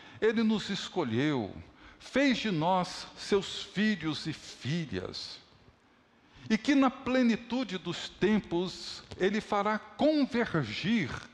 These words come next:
em Jesus Cristo todas as coisas, a fim de sermos para o louvor da sua glória. O que Paulo está dizendo é que Deus irá restaurar todas as coisas,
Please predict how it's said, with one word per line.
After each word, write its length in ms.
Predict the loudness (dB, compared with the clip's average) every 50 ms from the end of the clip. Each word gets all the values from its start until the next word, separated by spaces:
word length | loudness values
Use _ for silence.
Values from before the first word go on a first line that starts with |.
| 0 4
em 320 | 4 4 6 6 4 4
Jesus 580 | 2 0 2 2 2 2 0 -4 -8 -8 -8 -8
Cristo 580 | -4 -2 -2 0 0 -2 -4 -6 -8 -8 -8 -8 -4 0
todas 400 | 2 2 2 2 0 -2 0 -2
as 200 | -4 -4 -6 -14
coisas, 580 | -10 -4 -2 0 0 0 0 0 -2 0 0 -2
a 80 | -2
fim 260 | -2 -4 -2 0 0
de 160 | 0 -2 -6 -10
sermos 640 | -8 0 2 2 2 2 0 -2 -2 -4 -4 -6 -10 -14 -16 -16 -16 -14 -4 0
para 200 | 2 2 4 4
o 40 | 2
louvor 500 | 4 2 2 2 0 2 2 2 2 2
da 160 | -2 -6 -6
sua 260 | -6 -4 -2 -2 -2
glória. 580 | -2 -2 -2 0 2 2 2 2 0 -2 -6 -8 -10 -18 -20 -20 -20 -18 -18 -10 -4 -4
O 80 | -2
que 120 | 2 2 0
Paulo 480 | 0 0 2 4 6 6 6 4 2
está 220 | 0 -2 0 0 0
dizendo 560 | 0 -2 -6 -2 0 0 2 2 2 2 0
é 60 | 0
que 180 | 0 -2 -6 -6
Deus 800 | -6 -6 -2 2 4 4 6 6 4 2 0 -2 -4 -6 -8 -12 -8 0 4
irá 600 | 4 4 4 4 2 2 2 2 2 0 -2 -6 -8 -2
restaurar 960 | 2 2 4 4 2 -2 -8 -4 -2 0 0 0 2 2 2 4 2 2 0 -2 -10 -18 -18 -20 -20 -20 _ _ _ 2
todas 460 | 4 4 4 4 2 -2 -2 -2 -4
as 180 | -6 -6 -8
coisas, 640 | -12 -8 -6 -4 -4 -4 -6 -6 -10 -12 -12 -12 -12